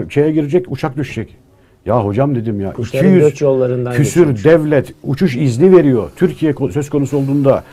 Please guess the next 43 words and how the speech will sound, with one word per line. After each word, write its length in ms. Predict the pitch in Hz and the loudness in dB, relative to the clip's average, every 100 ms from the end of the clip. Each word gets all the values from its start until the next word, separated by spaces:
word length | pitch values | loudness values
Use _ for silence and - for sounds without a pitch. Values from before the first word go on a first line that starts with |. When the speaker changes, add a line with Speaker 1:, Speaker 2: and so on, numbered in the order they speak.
| - _ - | -20 _ -4
Speaker 1:
inceleyip 500 | 139 156 175 165 - | -2 2 2 2 0
sık 240 | - 180 | -2 -4
dokuyan 360 | 151 143 135 123 | -4 -2 -2 0
bu 100 | 139 | 0
devletler 500 | 147 135 127 127 107 | 2 2 -2 -2 -4
uçuş 260 | 117 185 160 | -4 -4 -2
izni 280 | 143 127 104 | -2 0 0
verirler 380 | 113 185 220 180 | 2 4 4 4
mi 100 | 135 | 2
yani 220 | 107 95 | -2 -6
Speaker 2:
Ve 40 | |
Speaker 1:
buraya? 200 | 87 123 | -6 -8
Speaker 2:
çok 80 | 123 | -8
ciddi 380 | 110 - 123 113 | -10 -10 -10 -6
de 100 | 113 | -6
bir, 240 | 110 - - | -8 -10 -14
e, 40 | - - | -16 -16
uçuş, 440 | - 127 - - | -14 -14 -14 -16
e, 160 | 104 92 | -14 -12
Speaker 1:
Aa, 100 | 95 | -10
Speaker 2:
sayısına 420 | - 95 - 117 | -8 -8 -8 -6
Speaker 1:
inanılmaz 300 | 117 165 175 | -2 0 2
Speaker 2:
ulaştı 180 | 185 - | 2 0
şu 120 | 107 | -12
anda. 180 | 101 - | -14 -16
Speaker 1:
sayıya 340 | - 82 127 | -14 -2 0
ulaştı, 440 | 170 175 - 180 | 4 2 2 0
inanılmaz 440 | 147 110 147 165 - | 2 0 -2 -2 -4
kar 240 | 107 120 | -2 0
ediyor 260 | 175 165 156 | 2 0 0
hala. 420 | 147 190 160 180 - _ - - | 4 4 2 0 -6 _ -20 -16
Ama 180 | 90 95 | -10 -4
hala 260 | 139 143 | -2 -2
diyor 140 | 139 180 | -4 -4
ki 160 | 180 - | -4 -6
orada 280 | 117 127 90 | -6 -6 -4
diyor, 140 | 123 | -6
uçaklar 380 | 104 113 - 135 | -6 -10 -8 -8
düşecek. 380 | - - - _ - | -8 -16 -18 _ -20
Speaker 2:
Şey 240 | - 107 104 | -12 -6 -4
de 100 | 107 | -4
dendi 260 | 104 117 | -6 -6
ya, 240 | 156 113 | -6 -8